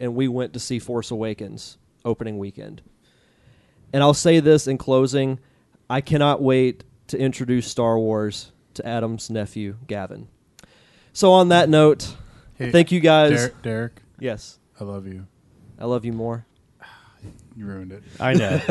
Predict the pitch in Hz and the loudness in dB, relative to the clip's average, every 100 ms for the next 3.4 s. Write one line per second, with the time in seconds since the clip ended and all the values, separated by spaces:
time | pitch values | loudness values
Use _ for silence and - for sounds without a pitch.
0 | - - - 139 143 135 165 - _ _ | -8 -8 -4 0 0 0 -4 -8 _ _
1 | 170 - 143 143 123 123 185 170 170 175 | -10 -8 -4 -2 0 0 0 -2 -2 0
2 | 180 170 165 160 175 202 202 - 151 - | 0 -2 -2 -4 -2 -2 0 -2 -2 -4
3 | - 180 143 | -4 -4 -6